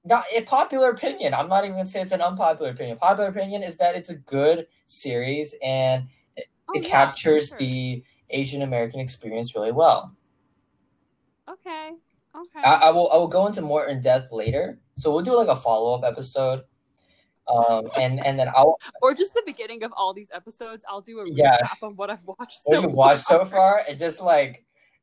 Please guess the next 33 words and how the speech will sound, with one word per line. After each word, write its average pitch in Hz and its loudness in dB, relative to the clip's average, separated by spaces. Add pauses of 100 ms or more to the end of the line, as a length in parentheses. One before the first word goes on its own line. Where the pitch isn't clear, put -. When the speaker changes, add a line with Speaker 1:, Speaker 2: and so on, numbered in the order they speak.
Speaker 1:
it, - -10
it, - -12 (320)
Speaker 2:
This 269 -20
podcast 254 -4
is 240 -20
just 247 -18
gonna 233 -12
be 220 -16
me 208 -14
watching 220 -6
Speaker 1:
S-, 190 -18
Speaker 2:
Avatar. 208 -4
Speaker 1:
slowly 170 0
the - -4
thumbnail 135 -4
is 139 -12
gonna 135 -10
turn 131 -8
from, 131 -4
like, 113 -2 (560)
like, 127 0 (340)
us, 131 2
like, 120 -2
uh, - -10
just 131 -12
two 151 -8
penguins 131 -8
yell-, 113 0
or 113 2 (160)
just 127 -14
two 147 -8
penguins 127 -6
yelling 113 0